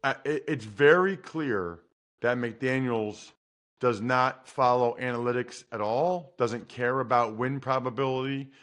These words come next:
does not care about expected points added. And to me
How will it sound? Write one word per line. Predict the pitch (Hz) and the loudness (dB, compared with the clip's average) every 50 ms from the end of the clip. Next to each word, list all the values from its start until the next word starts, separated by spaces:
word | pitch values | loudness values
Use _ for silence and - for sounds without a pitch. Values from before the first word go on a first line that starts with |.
| _ _ - | _ _ -8
does | 117 117 98 | -8 -6 -2
not | 131 127 120 120 120 - | 0 0 0 0 -2 -4
care | - 131 123 123 131 | -4 -2 0 0 2
about | 127 123 123 120 | 2 0 0 0
expected | 117 117 - - - - 127 123 - 139 123 110 - | -2 -6 -12 -8 -6 -6 -6 -4 -6 -8 -10 -10 -10
points | - 127 123 127 127 120 - - | -10 -8 -8 -6 -8 -10 -12 -8
added. | - 117 113 113 117 131 147 151 143 139 - _ - - - _ _ - | -4 -2 0 0 0 -2 -6 -6 -8 -12 -18 _ -20 -20 -20 _ _ -6
And | 131 131 131 131 | -4 -4 -4 -4
to | - 147 | -6 -6
me | 160 185 226 262 262 214 139 107 98 98 101 101 | -4 -2 -2 0 0 0 0 -2 -2 -6 -8 -12